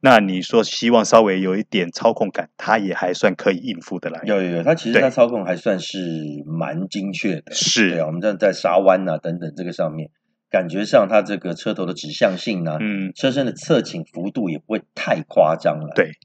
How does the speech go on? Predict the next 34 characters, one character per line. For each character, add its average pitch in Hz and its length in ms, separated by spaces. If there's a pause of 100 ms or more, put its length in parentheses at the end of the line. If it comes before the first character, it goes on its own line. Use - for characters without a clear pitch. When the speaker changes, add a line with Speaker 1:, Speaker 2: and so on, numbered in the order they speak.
Speaker 2:
对， - 120 (120)
车 131 160
尾 104 120
的 95 140
要 123 80
跟 113 220
上 107 180
这 98 100
个 85 200 (260)
车 117 160
头 113 140
的， 92 160 (640)
的 95 100
这 95 140
个 101 40
动 92 220
态， - 340
Speaker 1:
嗯。 120 140
Speaker 2:
其 98 60
实 101 100
也 82 100
算 110 320
是 82 720
有 87 120
跟 127 180
上。 131 280 (120)
Speaker 1:
嗯。 117 160 (120)
Speaker 2:
有 80 100
跟 95 160
上。 92 180 (220)
Speaker 1:
哎， 120 120
那 127 100
Michael，Michael 104 680
哥 92 240